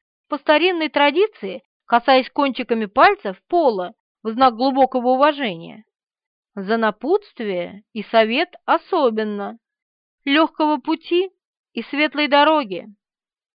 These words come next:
Он вышел, аккуратно прикрыв за собой дверь, и почти сразу же из коридора послышался звук оплеухи, приглушенный вскрик ветра и негромкое предупреждение Владислава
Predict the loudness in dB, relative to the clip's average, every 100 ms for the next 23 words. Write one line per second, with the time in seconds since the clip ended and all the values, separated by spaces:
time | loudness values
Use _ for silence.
0 | _ _ _ _ _ _ -10 -8 -4 -6
1 | -6 -12 -12 -12 -12 -6 0 0 -2 -8
2 | -8 -6 -8 -6 -6 -4 -4 -4 -4 -6
3 | -8 _ _ _ _ _ _ -14 -4 -4
4 | -2 -10 -4 4 4 4 -4 -10 -14 _
5 | _ -10 -4 0 0 2 2 2 -2 -2
6 | -6 -6 -4 -4 -2 -2 0 0 2 2
7 | 2 -2 -8 -12 -14 _ _ _ -4 0
8 | -2 0 0 0 -2 -2 0 0 2 2
9 | 2 -4 -8 -12 _ -8 -4 0 4 4
10 | 2 -2 -2 -2 0 2 0 2 -2 0
11 | 2 2 0 -4 2 4 4 0